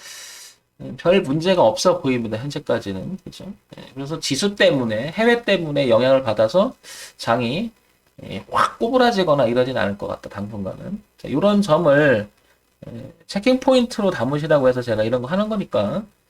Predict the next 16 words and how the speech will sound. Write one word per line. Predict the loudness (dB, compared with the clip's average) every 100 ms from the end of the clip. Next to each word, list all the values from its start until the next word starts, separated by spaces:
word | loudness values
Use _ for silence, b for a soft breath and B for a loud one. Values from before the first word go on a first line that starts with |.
| B B B B _
되게 | -6 -4
중요합니다, | -2 2 4 4 4
여러분. | 4 2
이거는 | 2 4 6 6 6 4 2 -4 -6
놓쳐서는 | -2 -2 0 -2 2 2
안 | 2
되는 | 4 4 4 2 -2
것들이에요. | -6 -6 -4
맨날 | -4 -2 -2
근데 | -2 -2 -2 B B B B _ _
알게 | -2 0 2
모르게 | 2 4 2 2 0
이런 | 2 4 2 0
중요한 | -6 -4 2 2 2
흐름을 | 0 2 2 2 2 -2 -4 -6 -6
잊어버리죠. | -2 2 4 4 2 0 -6